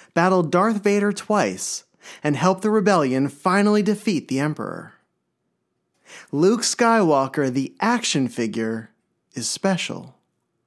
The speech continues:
I'm not referring to the tremendous sales that it brought in for Kenner in the nineteen seventies and nineteen eighties during the toy craze. And I'm certainly not thinking of the high-graded carded examples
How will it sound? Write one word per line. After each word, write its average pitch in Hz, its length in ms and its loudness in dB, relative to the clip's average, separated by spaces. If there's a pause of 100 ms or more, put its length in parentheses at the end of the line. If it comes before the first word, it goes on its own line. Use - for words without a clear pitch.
(760)
I'm 220 120 4
not 254 180 4
referring 220 420 2
to 208 80 0
the 180 120 0
tremendous 190 500 2
sales 156 380 2
that 156 120 2
it 151 100 -4
brought 170 260 4
in 175 160 2
for 196 120 -2
Kenner 143 460 -2 (220)
in 196 80 4
the 208 80 6
nineteen 226 420 2
seventies 220 560 2
and 170 80 2
nineteen 185 380 2
eighties 139 400 0
during 160 240 2
the 170 80 2
toy 202 260 0
craze. - 640 -10 (760)
And 185 140 4
I'm 196 80 2
certainly 240 460 2
not 208 260 2
thinking 165 320 0
of 135 120 -2
the 135 180 0
high-graded 160 680 2
carded 180 400 0
examples 156 680 0